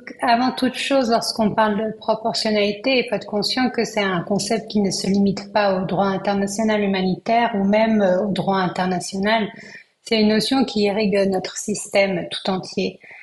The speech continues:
Et selon les dictionnaires non juridiques, la proportionnalité correspond à un rapport de grandeur, une harmonie ou un équilibre à maintenir.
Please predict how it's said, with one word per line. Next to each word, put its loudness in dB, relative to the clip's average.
Et 4
selon 2
les 4
dictionnaires 2
non 4
juridiques, 2
la 4
proportionnalité 0
correspond 2
à 4
un 0
rapport 2
de -2
grandeur, 2
une 2
harmonie 2
ou 2
un 2
équilibre 0
à 0
maintenir. -2